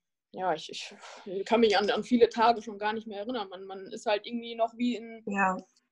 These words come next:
Speaker 1: in Trance. Man ist unglaublich verletzt und man
Speaker 2: Ja.
Speaker 1: ist auch viel, viel am Weinen und,
Speaker 2: Ja.
Speaker 1: ähm, ja, man will das gar nicht wahrhaben, ne? Ich hab mir oft gedacht: "Okay, du bist jetzt hier in einem schlechten Traum
Speaker 2: Ja.
Speaker 1: und gleich macht's,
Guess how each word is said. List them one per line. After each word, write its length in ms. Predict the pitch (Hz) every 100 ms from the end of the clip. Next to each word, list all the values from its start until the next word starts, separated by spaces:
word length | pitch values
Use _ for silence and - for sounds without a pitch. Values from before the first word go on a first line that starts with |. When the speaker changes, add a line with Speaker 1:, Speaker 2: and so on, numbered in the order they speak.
| _
Speaker 1:
in 100 | 214
Trance. 380 | - 254 233 208
Man 120 | 202
ist 100 | 208
unglaublich 480 | 233 240 226 233 214
verletzt 560 | 208 208 247 - - -
und 200 | 208 202
man 180 | 202 208
Speaker 2:
Ja. 80 |
Speaker 1:
ist 160 | 202 -
auch 240 | 165 - _ _
viel, 340 | _ 254 262
viel 260 | 254 240 220
am 200 | 202 185
Weinen 520 | 196 202 233 240 233
und, 520 | 214 190 196 196 190 208
Speaker 2:
Ja. 180 | 202
Speaker 1:
ähm, 300 | 196 190 190 - _ _ _ _ _ _ _ _ _ _ _ _ _ _ - _
ja, 80 | 185
man 140 | 202 208
will 80 | 196
das 180 | 196
gar 160 | - 180
nicht 180 | 175 175
wahrhaben, 560 | 247 269 175 175 180
ne? 280 | 185 202 208 190
Ich 100 | 220
hab 120 | -
mir 120 | 208
oft 200 | 208 -
gedacht: 280 | 208 208 202
"Okay, 220 | 190 220
du 80 | 208
bist 180 | 220 220
jetzt 180 | 208 -
hier 120 | 214
in 60 |
einem 80 | 208
schlechten 360 | 202 220 - -
Traum 460 | - 196 247 339 381 _ -
Speaker 2:
Ja. 200 | 185 - _ _ _ _
Speaker 1:
und 260 | 202 214 208
gleich 440 | 226 220 233 - - _ _ _ _ _
macht's, 600 | 233 233 - - -